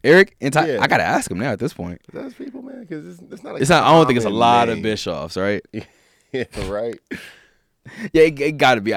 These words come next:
Speaker 1: Tyler, I'ma, I'ma ask. I might actually hit him on Twitter right now and be like, "Hmm, relation or no relation?" Um, but yeah, but he had tweeted out that, uh, I don't wanna mispronounce her name, but, uh,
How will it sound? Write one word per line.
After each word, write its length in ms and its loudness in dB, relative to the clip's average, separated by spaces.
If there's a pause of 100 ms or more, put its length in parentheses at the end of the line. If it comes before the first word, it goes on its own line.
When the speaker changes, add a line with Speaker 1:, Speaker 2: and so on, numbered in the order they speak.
(180)
Speaker 1:
Tyler, 320 4
I'ma, 240 -2 (140)
I'ma 180 -4
ask. 400 -10
I 60 -8
might 180 0
actually 280 -2 (140)
hit 120 -4
him 100 -4
on 60 -6
Twitter 220 -4
right 200 -2
now 180 -8
and 80 -10
be 60 -10
like, 240 -12
"Hmm, 560 -6 (340)
relation 460 -2
or 60 -4
no 100 -4
relation?" 420 -10 (600)
Um, 720 2 (260)
but 160 0
yeah, 120 2
but 100 -2
he 80 -2
had 160 0
tweeted 260 -2
out 240 -2
that, 180 -2
uh, 160 -6
I 120 4
don't 140 2
wanna 240 -4
mispronounce 520 -6
her 80 -12
name, 380 -6
but, 180 -8
uh, 320 -4